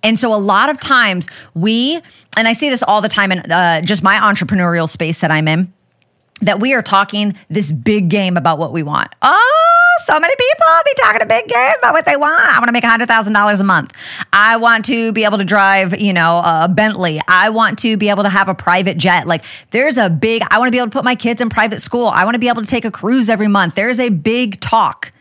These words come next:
And I love having big ambition. I love having big aspirations, having a strong work ethic that can back it up. That's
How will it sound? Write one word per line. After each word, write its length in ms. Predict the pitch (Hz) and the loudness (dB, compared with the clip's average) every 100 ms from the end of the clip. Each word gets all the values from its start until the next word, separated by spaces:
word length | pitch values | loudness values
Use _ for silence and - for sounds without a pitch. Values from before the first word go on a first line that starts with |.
| _ _ - | _ _ -2
And 220 | 233 233 - | -2 -2 0
I 160 | 220 247 | 0 0
love 480 | 220 220 233 226 | -2 0 2 0
having 360 | 208 208 190 185 | 0 -2 0 0
big 200 | 175 170 | 0 0
ambition. 500 | 170 160 156 - 151 | 0 0 -2 -2 -2
I 60 | 160 | 0
love 320 | 190 214 214 - - | 0 0 -2 -8 -10
having 380 | - 208 196 185 | -2 0 2 0
big 200 | 175 226 - | 0 0 0
aspirations, 920 | 190 196 - 196 180 - 185 180 175 - - | 0 -2 -4 -2 -2 -2 -4 -4 -6 -12 -4
having 320 | 226 254 233 | -2 0 0
a 20 | |
strong 460 | 185 - 208 214 175 | -2 0 0 2 0
work 200 | 190 190 | 0 0
ethic 360 | 190 190 175 | -2 -2 -4
that 160 | 208 170 | -2 -2
can 160 | 196 165 | -2 2
back 260 | 170 175 | 2 2
it 80 | 170 | 0
up. 140 | 175 - | -2 0
That's 300 | 196 247 | -2 -2